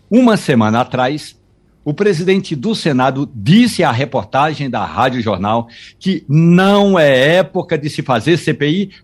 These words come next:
principalmente porque é preciso levar em conta palavras do presidente do Senado, Rodrigo Pacheco, levar em conta o calendário eleitoral. Tem um outro calendário da mesma forma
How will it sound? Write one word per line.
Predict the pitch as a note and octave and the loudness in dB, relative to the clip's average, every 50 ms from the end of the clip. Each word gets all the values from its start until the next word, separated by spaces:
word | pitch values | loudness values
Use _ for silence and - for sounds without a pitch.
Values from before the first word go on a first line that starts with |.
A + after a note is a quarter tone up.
| _ | _
principalmente | - F3+ G3+ A#3+ B3 A#3+ - F#3+ - C#3 A#2+ A2+ B2+ D#3+ F#3 F#3 E3 | -2 2 4 4 4 2 0 -2 -2 -2 -2 0 0 -2 -2 -4 -8
porque | D3+ D#3+ D3 - D#3 | -10 -10 -8 -6 -6
é | D3 | -6
preciso | - D3+ C#3 A#2+ - - - F#3+ A#3 A#3 - - | -4 -4 -4 -4 -4 -2 2 4 4 4 4 2
levar | E3+ C#3 B2+ A2 B2+ D#3+ E3 | 0 2 2 2 2 0 0
em | C#3+ A#2+ | 0 -2
conta | - - A2+ C#3 - - F#3 E3+ - _ _ - - _ _ | -2 0 0 0 0 -2 -4 -8 -10 _ _ -20 -20 _ _
palavras | - B2 A2 G#2 A#2 C3+ D#3 F3 F3 C#3 D3 C#3 C3+ B2 - - | -2 -2 0 0 2 2 2 2 0 -2 -4 -6 -6 -8 -10 -10
do | - A2+ A#2 A2+ | -4 -2 -2 -2
presidente | - - C#3+ F3 E3+ A#2+ C3+ B2 G2+ B2+ B2 A#2 G#2 - - G#2+ F#2+ - - - - _ - | -2 0 0 2 2 2 0 0 0 2 2 0 0 -2 -6 -8 -10 -10 -12 -20 -20 _ -2
do | A2+ E3 G3 | 0 2 2
Senado, | - - C3+ G#2 G#2 B2+ D3 E3 D#3 D3+ - _ _ _ _ | 2 0 -2 0 0 0 0 0 -2 -6 -14 _ _ _ _
Rodrigo | - F#2+ G#2 F2+ D3 E3 C#3 A#2+ | -8 -6 -2 0 0 0 0 -2
Pacheco, | - G#2 F2+ - - C#3 C#3 - - _ _ _ - | -6 -6 -6 -6 -6 -6 -6 -8 -12 _ _ _ -4
levar | G#2+ A2+ A2 A2 C#3+ D#3+ | -2 -2 0 0 0 0
em | E3+ D#3 C#3 | 2 0 0
conta | A#2 - - - D#3 F3 F3+ F3 F3+ F3 D3 - _ _ | -2 -2 0 0 2 2 0 0 -4 -6 -6 -8 _ _
o | C3+ B2+ | -6 -6
calendário | A#2 - _ - - F3+ F3+ D3+ B2+ G#2+ G2 A#2+ C3+ D3 C#3 C#3+ C#3+ C#3+ - | -6 -8 _ -4 -2 0 2 2 2 2 2 2 0 0 0 0 -2 -2 -2
eleitoral. | - B2+ C#3 D3 D3 - D3 B2+ A2 G2+ G2 | 0 0 0 0 0 0 0 0 0 0 -2
Tem | - - B3+ D4 C#4+ C4+ A#3 | -2 0 0 2 2 2 2
um | E3+ D3+ | 2 4
outro | E3+ F#3+ G3 F#3+ G3 D#3+ D3 | 4 4 4 2 2 -2 -10
calendário | - - D3 C#3+ D3 C#3+ B2 C3 C#3 D3 D#3 D#3 | -6 -4 -4 -4 -4 -4 -4 -2 -2 -2 -4 -4
da | D#3 D3 C#3+ | -4 -6 -4
mesma | E3 F3+ D#3 D#3 D#3 D3+ | -6 -6 -6 -6 -6 -4
forma | - C#3 C#3+ C#3+ D3+ - | -2 -2 -2 -2 -6 -8